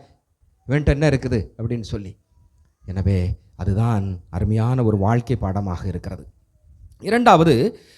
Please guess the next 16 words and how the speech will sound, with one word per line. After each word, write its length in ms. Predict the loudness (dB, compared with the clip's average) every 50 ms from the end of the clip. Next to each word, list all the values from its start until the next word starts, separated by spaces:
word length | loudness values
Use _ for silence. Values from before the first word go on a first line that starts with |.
| _ _
இந்த 80 | -6 -4 -2
சூசைப்பிடமிருந்து 640 | -2 -4 -2 -4 -4 -2 0 2 4 4 4 2
கற்றுக்கொள்ளக்கூடிய 580 | 0 2 2 2 2 2 0 -2 -4 -4 -4 -2
அருமையான 680 | -2 -2 -2 -4 -2 -2 -2 0 0 0 0 0 0 -2 -6 -12 -20 -14 -8
ஒரு 180 | -4 -4 -2 -2
பாடம், 600 | 0 0 0 0 0 -2 -2 -2 -2 -4 -4 -6 -10 -16 -20 -20 -20 _ _ _ _ _ _ -20 _ _
பிறரையும் 480 | 4 6 6 6 6 4 4 4 4
மதிப்பு 300 | 2 2 2 6 6 6
கொடுத்தல். 460 | 6 6 4 2 0 -2 -6 -8 -8 -12 _ _ _ _ _ _ -6
மாதாவுக்கு 920 | 0 2 4 6 6 6 6 6 4 2 0 2 2 4 4 4 2 0 -2 -6 -14 _ _ _
மதிப்பு 320 | -4 -2 0 2 4 4 4
கொடுத்தல், 420 | 4 2 2 2 0 -2 -2 0
மாதாவினுடைய 540 | 2 4 6 6 6 6 4 4 2 2 2
கருத்துக்களையும் 800 | 2 2 0 2 0 0 0 2 4 4 4 4 2 0 0
ஏற்று 420 | 0 4 6 6 6 6 6 4 4
செயல்படுத்துதல். 920 | 6 4 4 4 2 0 -2 -4 -4 -4 -2 0 0 0 0 -2 -6 -10